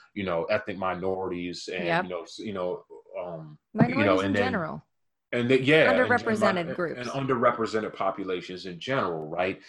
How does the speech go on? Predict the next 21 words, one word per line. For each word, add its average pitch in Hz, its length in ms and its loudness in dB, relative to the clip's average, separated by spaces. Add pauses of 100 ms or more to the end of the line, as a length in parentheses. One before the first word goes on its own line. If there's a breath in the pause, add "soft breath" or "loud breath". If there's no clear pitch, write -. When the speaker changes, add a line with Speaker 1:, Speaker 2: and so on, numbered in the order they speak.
(240 loud breath)
Speaker 1:
So 117 300 6
of 107 140 -6
course 127 340 0
there's 101 220 2
always 95 720 2
the, 80 420 -6
the, 82 420 -6 (160)
like, 95 280 -6
you 76 280 -12
know, 92 200 -4
the, 90 360 -6
the, 87 320 -4
the, 87 280 -10
the 92 160 -2
backlash, 87 920 2
right? 90 300 4
Because 98 300 -6
you 131 80 -2
see 87 380 -4
the 80 100 -8
toxicity 82 1040 -6